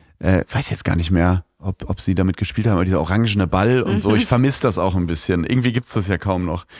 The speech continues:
Speaker 1: Hast du früher auch immer, hast du gerne, was war deine Lieblingswitterung, wenn du gespielt hast?
Speaker 2: Boah,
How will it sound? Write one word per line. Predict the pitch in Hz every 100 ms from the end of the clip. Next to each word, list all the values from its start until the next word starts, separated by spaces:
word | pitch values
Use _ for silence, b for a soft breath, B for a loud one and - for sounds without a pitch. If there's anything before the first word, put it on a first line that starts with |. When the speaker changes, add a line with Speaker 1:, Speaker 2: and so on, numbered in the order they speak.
| B
Speaker 1:
Hast | 113 -
du | 123
früher | - 123
auch | 143
immer, | 160 151
hast | 123
du | 113
gerne, | 120 147 160
was | 127 135
war | 139
deine | 127
Lieblingswitterung, | 135 160 143 123 156 135 147 180 - b b b
wenn | 120
du | 120
gespielt | - 139 143
hast? | 156 175 b b b b _
Speaker 2:
Boah, | - 190 202